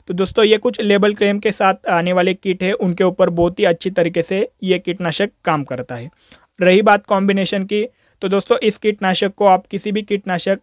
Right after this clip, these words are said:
अन्य फफूंदनाशक के साथ भी कॉम्बिनेशन कर सकते हो, कोई दिक्कत नहीं है। लेकिन अगर आपका मोटिव सिर्फ इल्लियों को कंट्रोल करना होगा, तो मैं आपको कहूँगा कि ज़्यादा आप कॉम्बिनेशन ना करें। आप कीटनाशक के साथ कर सकते हो, लेकिन जो फफूंदनाशक, एनपीके, टॉनिक वगैरह आप डालते हो,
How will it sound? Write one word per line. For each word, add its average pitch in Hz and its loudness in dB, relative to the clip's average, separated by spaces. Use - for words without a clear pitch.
अन्य 185 0
फफूंदनाशक 185 -2
के 196 -6
साथ 175 2
भी 180 0
कॉम्बिनेशन 175 -2
कर 185 0
सकते 170 -4
हो, 190 2
कोई 185 0
दिक्कत 175 -2
नहीं 175 0
है। 202 2
लेकिन 233 2
अगर 240 6
आपका 220 2
मोटिव 214 2
सिर्फ 247 2
इल्लियों 214 4
को 226 4
कंट्रोल 202 0
करना 190 0
होगा, 190 2
तो 202 -2
मैं 220 2
आपको 214 2
कहूँगा 196 2
कि 226 -6
ज़्यादा 196 4
आप 190 2
कॉम्बिनेशन 185 0
ना 185 2
करें। 196 2
आप 196 2
कीटनाशक 247 0
के 254 0
साथ 247 4
कर 240 0
सकते 208 -4
हो, 214 2
लेकिन 214 -2
जो 214 2
फफूंदनाशक, 190 0
एनपीके, 180 -2
टॉनिक 180 -2
वगैरह 180 4
आप 185 4
डालते 180 2
हो, 226 0